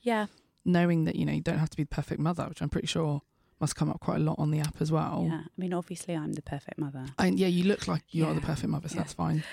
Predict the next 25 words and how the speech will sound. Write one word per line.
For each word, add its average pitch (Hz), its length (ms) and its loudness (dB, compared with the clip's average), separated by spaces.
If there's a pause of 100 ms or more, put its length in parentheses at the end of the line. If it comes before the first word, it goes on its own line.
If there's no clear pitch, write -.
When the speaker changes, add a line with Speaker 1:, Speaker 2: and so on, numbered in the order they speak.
(140)
Speaker 1:
Um, 196 540 2
<laughs> 233 460 4 (400)
obviously - 560 0
not. - 220 2 (320)
Speaker 2:
<laughs> - 320 -2
Speaker 1:
Um, 190 480 2 (120)
I 208 100 2
think 226 460 -2
that, 185 320 2 (220)
um, 180 500 0
motherhood 190 640 0
is 165 380 -2 (100)
just - 540 -4 (100)
this - 480 -4 (2000)
life 175 380 2
event 165 280 2
that - 120 -2
happened 170 340 -2
to - 120 -4
me 151 360 2 (200)
that 156 340 2
I 156 180 -6
didn't 156 420 0
really 147 420 0 (120)
fully 151 500 -4